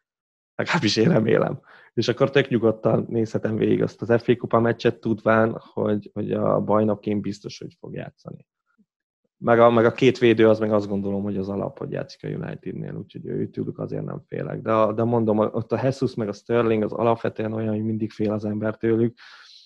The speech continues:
és, és most így, hogy a Jesus nem kezdett, akkor lehet, hogy a, nyilván akkor a hétvégén valószínűleg kezdeni fog, és akkor már megint ott leszek, hogy akkor most a Pool ellen most berakja vajon a Jesus-t a Pep, vagy nem.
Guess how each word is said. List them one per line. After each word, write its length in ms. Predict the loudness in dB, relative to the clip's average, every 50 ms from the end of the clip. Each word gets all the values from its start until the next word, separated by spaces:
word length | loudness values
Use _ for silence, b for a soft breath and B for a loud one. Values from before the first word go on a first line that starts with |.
| B _
és, 280 | _ 2 2 2 2 2
és 180 | 0 -2 0
most 220 | 0 -2 -2 0 0
így, 160 | 0 0 2
hogy 120 | 4 4
a 80 | 4 4
Jesus 300 | 4 -2 -4 -6 -10 -2
nem 180 | 0 0 0 2
kezdett, 580 | 4 2 2 2 2 2 2 2 2 0 _ _
akkor 400 | -20 -20 _ _ -2 0 2 4
lehet, 400 | 4 4 4 4 2 2 -2 -4
hogy 240 | -4 -4 -2 0
a, 400 | 0 0 0 0 0 0 -2 -2
nyilván 360 | -2 -2 0 0 2 2 0 -2
akkor 220 | -2 -4 -6 -6
a 40 | -4
hétvégén 460 | -4 -4 -6 -6 -8 -8 -8 -6 -6
valószínűleg 400 | -6 -6 -8 -8 -10 -14 -16 -6
kezdeni 420 | _ -2 -2 -2 -2 -4 -4 -4
fog, 240 | -4 -6 -12 -12 -12
és 140 | -10 -14 -14
akkor 200 | -18 -12 -10 -8
már 100 | -8 -6
megint 260 | -6 -6 -6 -6 -8
ott 120 | -8 -10 _
leszek, 280 | -20 -18 _ -18 -18 _
hogy 120 | -10 -10
akkor 320 | -10 -10 -12 _ -12 -12 -12
most 240 | -12 -14 -14 _ -12
a 100 | -12 b b b b b _
Pool 220 | _ 2 2 2 2
ellen 220 | 2 0 -2 -2
most 180 | -4 -8 -8 -4
berakja 400 | -2 -2 -2 -2 -4 -8 -10 -8
vajon 280 | -8 -8 -8 -8 -8
a 60 | -8 -10
Jesus-t 380 | -10 -12 -12 -16 -20 -20 _
a 60 | -20 -18 -8
Pep, 280 | -4 -4 -4 -4 -6 -14
vagy 240 | _ -10 -8 -8 -8 -10 -14
nem. 240 | -20 -20 -20 _